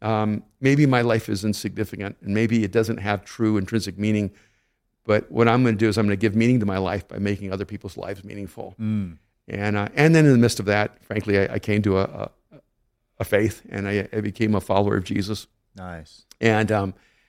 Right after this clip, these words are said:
Speaker 1: and that became for me a, a, a shifting moment, 'cause I thought, "Wow, if I could actually believe that the creator of the universe was aware of my presence and that my life actually mattered, then, um, what excuse do I have to, for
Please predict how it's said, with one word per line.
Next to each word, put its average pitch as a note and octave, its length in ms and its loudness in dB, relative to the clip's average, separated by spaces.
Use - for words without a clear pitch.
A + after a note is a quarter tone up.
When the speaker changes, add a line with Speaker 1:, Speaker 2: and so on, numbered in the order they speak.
Speaker 1:
and A#2+ 160 4
that C3 200 2
became B2 360 -2
for - 140 -8
me A#2+ 180 0
a, G#2+ 100 -4
a, - 260 -4
a G#2+ 80 -6
shifting B2+ 400 0
moment, B2 300 2
'cause - 80 -10
I A#2 80 -2
thought, G#2 300 -2
"Wow, G#2+ 280 -4
if G#2+ 200 -12
I C#3+ 120 0
could F3 160 -2
actually C#3+ 300 -2
believe A2 500 -2
that G#2+ 260 -16
the - 80 -8
creator C3 380 2
of G#2 80 0
the G#2 60 -4
universe G#2 520 -4
was A2 180 0
aware A2 280 6
of G#2 80 4
my G2+ 120 -2
presence G#2 480 -2
and G#2+ 140 -8
that - 100 -4
my F#2+ 140 2
life G2 460 0
actually G2 320 0
mattered, A2 400 0
then, A#2 520 2
um, F#2+ 340 -4
what C3 120 6
excuse - 420 0
do - 140 0
I - 40 2
have F2 260 -2
to, - 80 -20
for G#2 380 -2